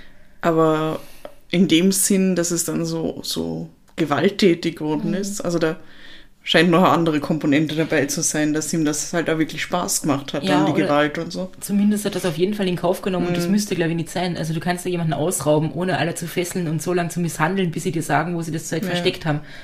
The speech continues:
Speaker 2: Könntest du ja fesseln und suchen gehen. Also
Speaker 1: Ja.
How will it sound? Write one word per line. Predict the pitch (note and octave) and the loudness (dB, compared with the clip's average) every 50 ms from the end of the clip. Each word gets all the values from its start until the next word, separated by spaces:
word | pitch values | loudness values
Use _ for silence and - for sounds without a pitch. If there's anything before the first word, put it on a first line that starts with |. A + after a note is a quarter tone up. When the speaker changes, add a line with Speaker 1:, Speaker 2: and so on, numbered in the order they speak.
| - - - | -14 -12 -6
Speaker 2:
Könntest | - F3+ D#3+ E3+ - - | -4 -4 -4 -4 -6 -4
du | F3 | -6
ja | E3 | -6
fesseln | D#3+ - D#3+ D#3+ F3 E3 | -4 -4 -6 -6 -4 -4
und | D#3 D#3 C3+ | -2 -4 -4
suchen | - E3+ D#3+ D3 D3+ | -4 -6 -4 -2 -2
gehen. | C#3 C#3+ C#3+ C#3+ D3 - - - - - - - | -4 -4 -6 -10 -12 -14 -18 -20 -18 -18 -14 -6
Also | - F3+ D#3 D3+ D3 D3+ - - - - | -4 -2 0 -2 -2 -4 -8 -14 -4 2
Speaker 1:
Ja. | - E3+ D3+ C#3 D3 - | 4 4 4 4 0 -2